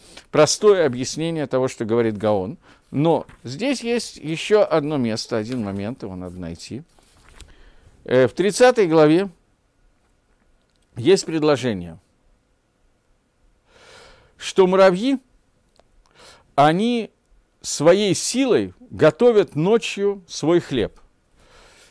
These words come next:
Э, то есть мурав-, не ночью, а н-, летом. Муравьи летом готовятся,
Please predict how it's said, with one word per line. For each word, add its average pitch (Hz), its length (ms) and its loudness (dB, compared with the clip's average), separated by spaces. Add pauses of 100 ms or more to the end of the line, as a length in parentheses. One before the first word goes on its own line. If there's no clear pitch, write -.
(280)
Э, 113 320 2
то 185 140 0
есть 165 400 -2
мурав-, 175 400 2
не 165 220 -2
ночью, 190 500 -2
а 110 680 0 (520)
н-, 131 280 -2
летом. 113 600 0
Муравьи 175 440 2
летом 180 460 0
готовятся, 156 840 0